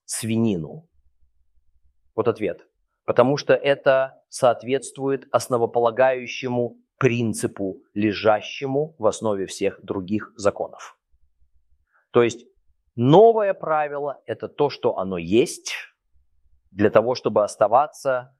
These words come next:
в идеальном соотношении со всеми остальными правилами. Таким образом, первоначальный шаблон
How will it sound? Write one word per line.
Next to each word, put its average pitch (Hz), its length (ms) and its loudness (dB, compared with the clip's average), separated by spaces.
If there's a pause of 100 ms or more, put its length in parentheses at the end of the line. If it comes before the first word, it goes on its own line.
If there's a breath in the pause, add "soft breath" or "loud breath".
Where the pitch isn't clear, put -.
в 104 140 -6
идеальном 110 720 4
соотношении 110 1200 -4 (160)
со - 220 -2
всеми 117 800 -2 (220)
остальными 107 720 0
правилами. 87 720 -2 (920 loud breath)
Таким 123 300 4
образом, 131 460 -2
первоначальный 117 960 -2
шаблон 107 760 0